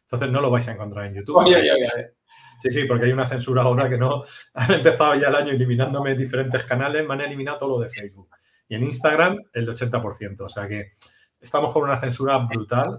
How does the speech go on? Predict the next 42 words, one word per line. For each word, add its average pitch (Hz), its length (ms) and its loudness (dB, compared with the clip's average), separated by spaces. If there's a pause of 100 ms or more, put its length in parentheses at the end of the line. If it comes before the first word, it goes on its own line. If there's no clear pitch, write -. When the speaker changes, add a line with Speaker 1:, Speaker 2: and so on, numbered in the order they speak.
(120)
Speaker 1:
de 107 240 -6
la 104 100 -4
nueva 117 260 0
ley 113 160 -4
mordaza 110 380 -8
que 117 60 -14
ha 107 40 -10
entrado 104 280 -14
este - 180 -16
año, 123 240 -6
que 123 80 -6
van 98 160 -10
a 95 40 -16
empezar 98 280 -20
con 101 120 -16
las 95 120 -20
multas 120 400 -8 (380)
y 135 100 -8
la 113 140 -2
no 120 160 2
divulgación 117 520 -2
de 101 100 -10
temas 101 640 -16
de 101 100 -14
los 92 140 -18
nuestros, - 460 -20 (300)
de 120 100 -8
crecimiento 117 480 -4
personal 113 380 -10
y 107 40 -10
terapéutico. 98 680 -18
Lo 107 160 -10
van 113 160 -2
a 127 80 -2
prohibir 110 360 -6
el - 260 -8
poder 95 220 -8
hablar. - 280 -18 (380)
Entonces 143 360 2
habrá 139 300 2
que 135 100 4
ir 135 380 0